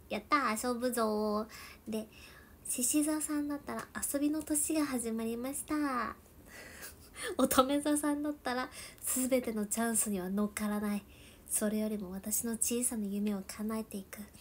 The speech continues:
で、天秤座さんだったら、私の中の小学三年生が暴れていくぜ。で、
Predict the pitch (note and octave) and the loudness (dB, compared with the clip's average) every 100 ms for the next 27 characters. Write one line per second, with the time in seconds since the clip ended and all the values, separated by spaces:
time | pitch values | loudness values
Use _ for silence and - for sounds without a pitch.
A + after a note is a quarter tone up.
0 | - - - - - - - A3 - - | -18 -18 -20 -20 -20 -20 -6 -6 -6 -20
1 | - A#3+ B3 C4 C#4 C4+ C#4+ C#4 C#4+ C#4+ | -2 -2 0 -2 -4 0 -2 -2 -4 -4
2 | D4+ C#4+ C4 - A3 A#3+ B3 D4 D4 D4+ | -4 -4 -4 -6 -8 -4 -4 -2 -2 -2
3 | D4+ C4+ G#3+ - A3 B3+ C#4+ - C#4 C4 | -2 -4 -2 -2 -2 -2 -6 -4 -2 -2
4 | C#4 C4+ C#4+ D4 C#4+ C4 A3 G3+ G3 G3+ | -2 -4 -2 0 0 0 0 0 -2 0
5 | G#3+ A#3 - C4+ C4+ - D4+ D4+ C4+ - | 0 -2 0 0 0 -2 0 2 0 -2
6 | - - - - - - - A2 | -6 -14 -18 -18 -20 -12 -4 -4